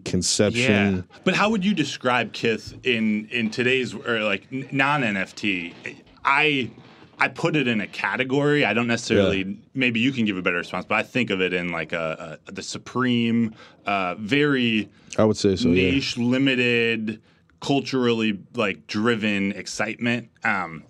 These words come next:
Speaker 1: Supreme's a very good comparison, and, like, you got guys like LeBron James wearing Kith, um, like, a bunch of shit that you normally wouldn't be able to obtain. They sell out immediately.
Speaker 2: Gotcha.
Speaker 1: So, like, that's why I think that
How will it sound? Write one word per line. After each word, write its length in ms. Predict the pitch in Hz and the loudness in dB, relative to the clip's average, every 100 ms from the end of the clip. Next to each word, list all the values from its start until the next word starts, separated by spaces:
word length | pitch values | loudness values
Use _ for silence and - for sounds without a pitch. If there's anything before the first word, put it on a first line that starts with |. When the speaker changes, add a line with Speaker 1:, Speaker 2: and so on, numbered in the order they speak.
| - | -2
Speaker 1:
Supreme's 480 | - 92 127 131 | 0 4 6 6
a 60 | 107 | 4
very 240 | 98 101 | 4 4
good 180 | 95 92 | 4 2
comparison, 500 | - 82 90 85 87 | 0 0 0 0 -2
and, 140 | 87 82 | 0 0
like, 200 | 85 101 | 0 0
you 80 | |
got 300 | 92 95 87 - - - | 2 2 0 -4 -14 -8
guys 320 | 92 92 95 | -4 -2 -2
like 100 | 90 | -4
LeBron 380 | 87 87 92 90 | -4 -4 -4 -4
James 320 | 87 87 82 | -2 -4 -4
wearing 240 | 87 90 | -4 -4
Kith, 560 | 87 90 90 87 - - - | -2 0 0 -2 -6 -10 -4
um, 440 | 87 90 90 - - - _ - _ | -2 0 -2 -4 -10 -20 _ -20 _
like, 280 | - 87 - - | 0 0 -2 -6
a 80 | |
bunch 520 | 85 - - - 107 92 | -6 -6 -6 0 2 2
of 100 | 90 | 2
shit 160 | 95 | 2
that 100 | 85 | 2
you 160 | 85 85 85 | 0 0 0
normally 420 | 90 98 85 85 | 0 0 0 0
wouldn't 280 | 85 85 82 | 2 2 2
be 140 | 85 | 2
able 180 | 85 87 | 2 0
to 300 | - 82 82 - | 0 0 -2 -2
obtain. 580 | 87 - 87 85 82 85 | -4 -4 -2 0 0 0
They 100 | 92 | 0
sell 280 | - 95 90 | 2 2 2
out 160 | 85 | 2
immediately. 640 | 82 82 82 85 87 82 - _ _ - - | 0 0 0 0 0 -2 -4 _ _ -20 -18
Speaker 2:
Gotcha. 280 | - 95 95 - | -6 -2 0 2
Speaker 1:
So, 440 | 92 85 82 85 - | 2 2 -2 -4 -6
like, 480 | 120 92 87 78 - _ _ _ _ _ _ - | 0 2 2 -2 -10 _ _ _ _ _ _ 2
that's 240 | 123 127 | 2 4
why 140 | 110 95 | 4 4
I 40 | |
think 240 | 87 95 | 2 0
that 260 | 87 92 92 | 2 2 0